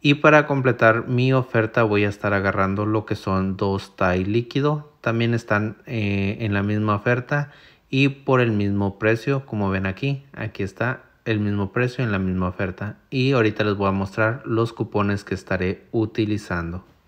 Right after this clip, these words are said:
Estaré utilizando dos cupones que vinieron en el P N G y dos cupones que estuve imprimiendo en la página. Estos Angel Soft están por el precio de tres dólares con noventa y nueve centavos. Al comprar tres nos regresan tres dólares en Register Reward.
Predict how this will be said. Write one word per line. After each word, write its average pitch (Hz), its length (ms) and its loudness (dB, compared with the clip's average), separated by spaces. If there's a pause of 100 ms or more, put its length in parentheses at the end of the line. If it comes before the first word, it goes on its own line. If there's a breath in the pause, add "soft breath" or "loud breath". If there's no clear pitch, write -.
(100)
Estaré 135 360 6
utilizando 113 640 2
dos 113 160 2
cupones 107 420 0
que 110 100 0
vinieron 101 380 4
en 95 140 2
el 92 120 2
P 101 300 2
N 95 100 2
G 131 320 0
y 123 140 4
dos 113 160 4
cupones 117 400 -2
que - 100 -8
estuve 113 400 2
imprimiendo 107 680 0
en 107 160 2
la 104 160 0
página. 90 400 -2 (540)
Estos 135 340 2
Angel 143 300 6
Soft 120 340 2
están 113 320 2
por 117 120 6
el 113 120 4
precio 110 340 4
de 101 120 4
tres 104 260 2
dólares 107 340 4
con 117 220 2
noventa 95 320 2
y 95 40 2
nueve 98 220 2
centavos. 123 560 2
Al 110 100 2
comprar 98 340 0
tres 127 220 0
nos 123 200 2
regresan 101 480 0
tres 101 200 0
dólares 98 400 2
en 92 140 0
Register 95 480 -2
Reward. 127 360 4